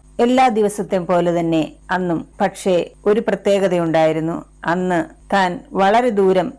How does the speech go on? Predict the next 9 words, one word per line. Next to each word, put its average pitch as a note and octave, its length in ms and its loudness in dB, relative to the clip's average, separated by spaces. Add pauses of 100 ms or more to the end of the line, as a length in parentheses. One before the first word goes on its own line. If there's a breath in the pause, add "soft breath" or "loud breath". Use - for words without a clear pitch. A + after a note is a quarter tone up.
(120)
യാത്ര F#3+ 400 2
ചെയ്യേണ്ടിയിരിക്കുന്നു. D#3+ 840 -2 (340)
തന്റെ F#3 400 0 (180)
ഭവനത്തിലേക്കാണ് G3+ 1300 0
ആ E3 180 0 (120)
ചെറിയ E3 400 0 (140)
സന്ദർശനം. D3+ 680 -4 (300)
ആസാദിന്റെ G3 920 0 (200)
ഗ്രാമത്തിലുള്ള F#3 960 0